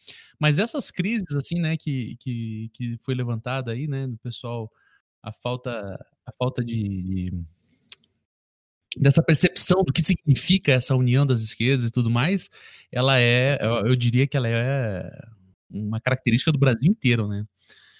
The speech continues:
Quão mais aqui, aqui em Curitiba que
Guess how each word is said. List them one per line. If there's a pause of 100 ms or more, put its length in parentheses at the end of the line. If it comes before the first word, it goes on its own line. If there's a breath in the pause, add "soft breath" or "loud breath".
(200 soft breath)
Quão
mais
aqui, (280)
aqui
em
Curitiba
que